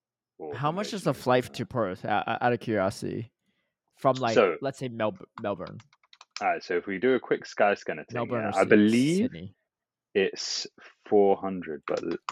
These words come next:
Speaker 1: like, you, uh, Australian dollars, but let's see.
Speaker 2: Uh, four hundred?
Speaker 1: Yeah, but I think that's one way.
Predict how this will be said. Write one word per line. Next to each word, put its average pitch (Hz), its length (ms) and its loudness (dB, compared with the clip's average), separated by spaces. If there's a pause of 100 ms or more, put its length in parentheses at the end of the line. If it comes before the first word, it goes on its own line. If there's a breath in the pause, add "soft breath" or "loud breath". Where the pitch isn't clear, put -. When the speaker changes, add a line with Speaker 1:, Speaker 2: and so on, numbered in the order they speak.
(100)
Speaker 1:
like, 85 420 -2
you, 85 180 0 (120)
uh, 78 440 0 (760)
Australian 78 640 -4
dollars, 78 400 -8
but - 140 -10
let's - 260 -12
see. - 120 -8 (2250)
Speaker 2:
Uh, 101 500 6
four 156 340 8
hundred? 143 600 -2 (1400)
Speaker 1:
Yeah, 82 320 2
but 85 80 6
I 85 60 8
think 151 180 4
that's 160 180 0
one 85 220 4
way. 71 300 0